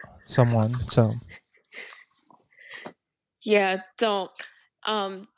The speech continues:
Speaker 2: er, just seeing it is key. If you see something change, ask about it.
Speaker 1: I mean, am, am
Speaker 2: Um,
Speaker 1: I wrong? 'Cause, like,
Speaker 2: You're not, you're not wrong. You are not wrong. It's, it's a hundred and ten percent preventable.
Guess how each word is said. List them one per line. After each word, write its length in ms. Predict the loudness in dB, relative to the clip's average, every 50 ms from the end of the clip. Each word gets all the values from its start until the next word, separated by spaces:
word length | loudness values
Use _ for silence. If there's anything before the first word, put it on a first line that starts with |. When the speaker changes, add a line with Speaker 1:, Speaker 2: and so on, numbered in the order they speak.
| _ _ _ _ _ _ _ -20 -20 _ _ -4
Speaker 2:
er, 260 | -2 -2 -2 -4 -6 -10 -20 -10
just 320 | -4 -4 -4 -4 -4 -10
seeing 320 | -8 -4 -4 -4 -4 -4
it 120 | -6 -4 -4
is 340 | -4 -4 -6 -6 -8 -14 -18
key. 280 | -16 -10 -6 -2 0 0
If 160 | 0 -2 -4
you 220 | -6 -4 -4 -6 -6
see 240 | -6 -6 -4 -4
something 500 | -4 -2 -2 -2 -2 0 -2 -2 -2 -2
change, 380 | -2 -2 0 0 0 -2 -4 -4 -4 -2
ask 360 | -2 -2 -2 -4 -6 -10 -6
about 300 | -4 -2 -2 -2 0 0
it. 160 | 0 -2 -2 -6 _ _ 0
Speaker 1:
I 40 | 4
mean, 160 | 6 6 8
am, 180 | 8 8 6 6
am 180 | 4 4 4 6
Speaker 2:
Um, 60 | 8
Speaker 1:
I 80 | 8
wrong? 480 | 8 10 8 8 8 6 4 -2 -6 -8 _
'Cause, 220 | 2 2 2 4
like, 260 | 2 4 4 2 0 -4 _ _ _
Speaker 2:
You're 280 | -4 -2 0 0 0 0
not, 320 | 0 -2 -2 -4 -4 -4
you're 180 | -4 -6 -4 -4
not 300 | -6 -6 -8 -8 -8 -8
wrong. 360 | -8 -6 -4 -6 -6 -8 -10 -12
You 240 | -10 -10 -8 -6
are 160 | -6 -6 -8 -8
not 440 | -10 -10 -10 -8 -10 -10 -12 -12 -10
wrong. 320 | -10 -8 -8 -8 -10 -8
It's, 280 | -8 -8 -8 -8 -12 _ _ _ -20 -20 -20 -20 -20 _ _ _ -10
it's 200 | -10 -8 -10 -10 -10
a 60 | -8
hundred 340 | -8 -6 -6 -6 -4 -4 -6
and 140 | -6 -8 -6
ten 180 | -6 -8 -4 -4
percent 420 | -4 -4 -2 -2 -2 -2 -4 -8 _ _ _ _ -8
preventable. 680 | -8 -6 -2 -2 -2 -2 -2 0 0 -2 -2 -2 -8